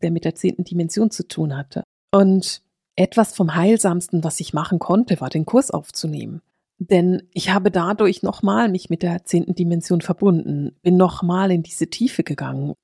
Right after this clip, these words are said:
Und das hat so viele Türen geöffnet. Ich habe so viel mehr verstanden. Ich habe so viel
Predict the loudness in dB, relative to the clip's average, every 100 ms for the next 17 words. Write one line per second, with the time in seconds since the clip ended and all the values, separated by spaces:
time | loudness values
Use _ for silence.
0 | 0 2 4 2 2 -2 -4 -8 -2 0
1 | 2 2 0 -2 0 2 2 0 -2 -8
2 | -12 _ -12 -8 -6 -6 -4 -2 -2 2
3 | 4 4 2 -2 -4 0 -2 -2 -6 -4
4 | -2 0 0 -2 -4 -2 0 2 0